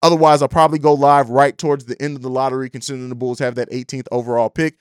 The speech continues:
So be on the lookout for our live draft stream tomorrow for the N B A draft. But other than that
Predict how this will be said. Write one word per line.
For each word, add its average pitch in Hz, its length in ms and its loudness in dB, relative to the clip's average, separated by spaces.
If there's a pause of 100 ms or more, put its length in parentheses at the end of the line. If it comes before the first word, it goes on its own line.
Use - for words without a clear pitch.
(220)
So 123 80 -8
be 135 160 0
on 139 60 -2
the 139 40 -2
lookout 135 340 0
for 151 280 -2
our 147 160 2
live 131 500 0
draft 139 460 -4
stream 123 340 -6
tomorrow 131 760 0 (220)
for 165 180 0
the 156 140 -6
N 143 140 -6
B 131 160 -4
A 120 100 -2
draft. 110 380 -4
But 117 100 0
other 156 240 2
than 139 140 -8
that 156 300 -2